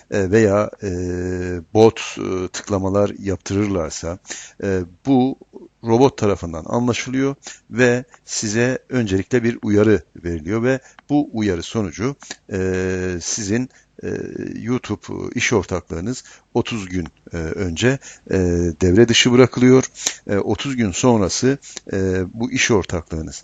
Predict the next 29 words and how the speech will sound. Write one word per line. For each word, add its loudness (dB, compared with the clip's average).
açılıyor. 2
Bir 6
kere 6
daha 2
aynı 4
şeyi -4
yaparsanız 2
o 6
zaman, 4
e, 2
tamamen, 2
e, 2
engelleniyor. 2
Bu 2
birinci 4
videomuzda 4
ilk -6
kez 4
böyle 4
bir, 4
e, -2
kapanması 0
olan 2
kanal 2
nasıl 2
bir, 2
e, -2
faaliyet 2
içinde, -4